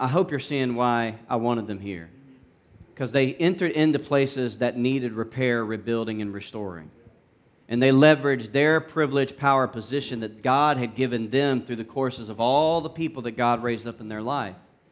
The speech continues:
And instead of just taking it for themselves,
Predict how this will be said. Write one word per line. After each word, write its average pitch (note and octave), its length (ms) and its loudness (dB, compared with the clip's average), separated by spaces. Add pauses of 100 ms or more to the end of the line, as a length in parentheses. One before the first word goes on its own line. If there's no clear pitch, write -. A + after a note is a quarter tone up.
(260)
And B2 80 0
instead C3 280 0
of D3 60 0
just C#3+ 220 -10
taking E3 240 -2
it D#3 100 -10 (360)
for D3+ 120 0
themselves, C#3 840 0